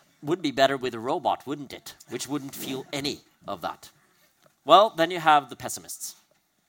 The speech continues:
And they would say that it's exactly the technology that's part of the problem, because we cannot control it.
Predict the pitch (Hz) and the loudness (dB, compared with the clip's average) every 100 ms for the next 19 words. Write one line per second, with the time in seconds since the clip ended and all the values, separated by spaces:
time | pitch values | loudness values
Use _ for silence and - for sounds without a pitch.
0 | _ _ _ _ 117 135 147 135 - 135 | _ _ _ _ -8 -6 -4 -6 -4 -2
1 | 127 127 127 - 110 139 139 - 123 113 | 0 -2 -4 -10 -2 0 0 -2 -20 -20
2 | - 117 113 123 123 110 101 - - 104 | -12 -4 -4 -4 -8 -10 -12 -12 -4 -4
3 | 101 - 98 90 82 78 - 92 95 110 | -6 -8 -8 -8 -12 -18 -18 -18 -14 -12
4 | 113 113 - 98 - 104 170 - | -12 -14 -20 -20 -14 -10 -8 -10